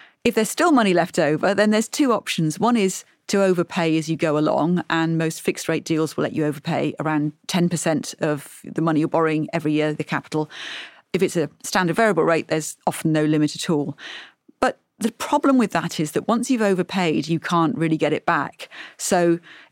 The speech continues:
the situation is so uncertain at the moment. So I would suggest maybe people being a bit more cautious and maybe look at either overpaying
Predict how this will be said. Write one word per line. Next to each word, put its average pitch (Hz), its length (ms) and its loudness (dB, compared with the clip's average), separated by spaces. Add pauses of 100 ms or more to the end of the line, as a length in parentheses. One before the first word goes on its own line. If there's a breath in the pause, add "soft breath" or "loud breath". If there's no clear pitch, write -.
(260)
the - 140 -12
situation 311 420 0
is - 80 2
so 240 340 4
uncertain 190 640 2
at - 100 0
the 156 80 -2
moment. 147 300 0
So 202 120 0 (120)
I 226 240 4
would 208 220 2
suggest - 540 -2
maybe 165 240 0
people 170 280 -2
being 165 180 0
a 151 60 0
bit - 180 -4
more 156 140 -2
cautious 247 520 0 (300 loud breath)
and 208 100 2
maybe 214 240 4
look 208 220 2
at 160 80 0
either 165 260 2
overpaying 160 720 0